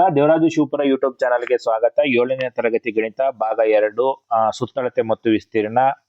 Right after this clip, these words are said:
ಅಭ್ಯಾಸ ಒಂಬತ್ತು ಪಾಯಿಂಟ್ ಒಂದರ ಪುಟ ಸಂಖ್ಯೆ ಐವತ್ತೈದಕ್ಕೆ ಸಂಬಂಧಪಟ್ಟಂತ ಒಂದಿಷ್ಟು ಲೆಕ್ಕಗಳ ಬಗ್ಗೆ ಮಾತಾಡ್ತಾ ಹೋಗೋಣ. ತಾವು ಗಮನಿಸ್ತಾ ಇದ್ದೀರಿ, ಪಿ ಕ್ಯೂ ಆರ್ ಎಸ್ ಒಂದು ಸಮಾಂತರ ಚತುರ್ಭುಜ ಆಗಿದೆ. ಇಲ್ಲಿ ತಾವು ಗಮನಿಸ್ತಾ ಇದ್ದೀರಿ ನೋಡಿ, ಇದು, ಹಾ, ಕ್ಯೂ ನಿಂದ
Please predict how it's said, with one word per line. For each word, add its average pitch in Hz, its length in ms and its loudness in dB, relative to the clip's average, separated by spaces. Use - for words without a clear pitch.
ಅಭ್ಯಾಸ 110 420 0
ಒಂಬತ್ತು 113 460 -2
ಪಾಯಿಂಟ್ 113 360 -6
ಒಂದರ 107 440 0
ಪುಟ 127 260 -4
ಸಂಖ್ಯೆ 113 600 -2
ಐವತ್ತೈದಕ್ಕೆ 135 540 0
ಸಂಬಂಧಪಟ್ಟಂತ 104 680 -6
ಒಂದಿಷ್ಟು 101 420 -6
ಲೆಕ್ಕಗಳ 98 360 -6
ಬಗ್ಗೆ 95 260 -8
ಮಾತಾಡ್ತಾ 101 460 -4
ಹೋಗೋಣ. 92 280 -4
ತಾವು 151 200 -2
ಗಮನಿಸ್ತಾ 151 380 -2
ಇದ್ದೀರಿ, 170 280 2
ಪಿ 156 220 0
ಕ್ಯೂ 165 180 0
ಆರ್ 156 140 4
ಎಸ್ 151 160 -2
ಒಂದು 139 180 -2
ಸಮಾಂತರ 127 560 -2
ಚತುರ್ಭುಜ 104 460 -8
ಆಗಿದೆ. 87 460 -4
ಇಲ್ಲಿ 98 160 -4
ತಾವು 95 260 -2
ಗಮನಿಸ್ತಾ 95 360 -4
ಇದ್ದೀರಿ 85 180 -8
ನೋಡಿ, 82 180 -12
ಇದು, - 360 -18
ಹಾ, 80 40 -10
ಕ್ಯೂ 190 280 2
ನಿಂದ 165 260 -2